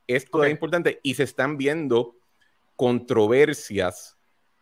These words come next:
Speaker 1: que posiblemente te indican que en el futuro quizás puede ser un asunto de mayor,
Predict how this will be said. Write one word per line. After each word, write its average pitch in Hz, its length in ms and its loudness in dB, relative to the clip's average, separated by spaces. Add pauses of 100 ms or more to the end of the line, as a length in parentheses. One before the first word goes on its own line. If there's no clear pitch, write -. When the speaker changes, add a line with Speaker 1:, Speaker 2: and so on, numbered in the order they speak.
(160)
Speaker 1:
que 107 540 2
posiblemente 123 760 -2
te 131 80 -4
indican 120 480 -4
que 127 80 -4
en 107 100 -6
el 101 80 -8
futuro 107 380 -6
quizás 113 240 -4
puede 110 200 -2
ser 123 120 -6
un 117 80 -6
asunto 117 340 -8
de 123 60 -4
mayor, 101 440 -2